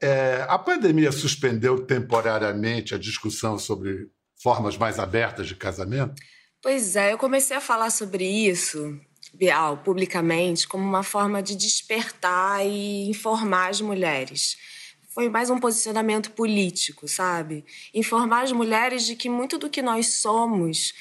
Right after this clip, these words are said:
Speaker 2: é compulsório, já foi determinado pra nós há centenas de anos e a gente fica repetindo o padrão sem questionar se é isso mesmo que a gente quer.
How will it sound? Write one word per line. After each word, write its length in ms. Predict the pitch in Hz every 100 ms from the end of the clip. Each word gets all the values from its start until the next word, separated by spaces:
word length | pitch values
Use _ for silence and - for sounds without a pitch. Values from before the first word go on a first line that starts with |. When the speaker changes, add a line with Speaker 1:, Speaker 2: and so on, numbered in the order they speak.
| - -
Speaker 2:
é 100 | 208
compulsório, 880 | 226 226 233 220 - 185 165 156
já 140 | 156 185
foi 160 | 214
determinado 720 | 190 196 214 208 196 185 190
pra 180 | 196 190
nós 600 | 180 170 180 180 196 - - -
há 100 | -
centenas 720 | 196 214 196 - 202 208 226 202
de 100 | 190
anos 380 | 175 180 196
e 20 | 214
a 60 |
gente 280 | 208 226 -
fica 260 | - 214 226
repetindo 500 | 226 226 226 233 226
o 40 |
padrão 500 | 226 226 202 196 202
sem 220 | 214 254
questionar 520 | 262 277 262 240 214
se 120 | 233 214
é 40 |
isso 200 | 214 214
mesmo 320 | 202 185 185
que 80 | 175
a 40 |
gente 260 | 175 175 -
quer. 240 | - 127